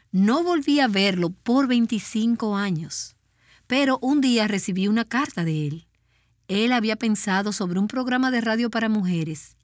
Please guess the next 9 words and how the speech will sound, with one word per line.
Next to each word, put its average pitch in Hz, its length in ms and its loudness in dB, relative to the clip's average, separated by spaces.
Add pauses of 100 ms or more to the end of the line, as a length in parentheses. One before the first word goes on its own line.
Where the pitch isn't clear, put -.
y 214 180 0
Dios 208 680 -2
había 190 260 -2
puesto 175 460 -4
mi 202 240 2
nombre 165 500 0
en 160 160 -4
su 190 240 -6
corazón. 165 680 -8